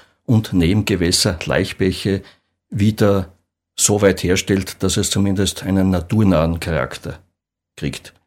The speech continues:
Nur dann hat der Fisch Chance, sich selbst zu reproduzieren, Nachwuchs zu erzeugen.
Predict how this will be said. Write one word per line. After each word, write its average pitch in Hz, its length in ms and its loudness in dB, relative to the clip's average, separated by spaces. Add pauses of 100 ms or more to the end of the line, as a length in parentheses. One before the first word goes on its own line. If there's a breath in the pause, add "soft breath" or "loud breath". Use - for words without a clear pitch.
(140)
Nur 95 120 -2
dann 95 280 2
hat 98 180 -2
der - 60 -4
Fisch - 220 -4
Chance, 82 340 -2 (320 soft breath)
sich - 380 -4
selbst - 340 -2
zu - 80 -2
reproduzieren, 92 960 -2 (440)
Nachwuchs - 600 -2 (260)
zu 98 120 -2
erzeugen. 85 380 -6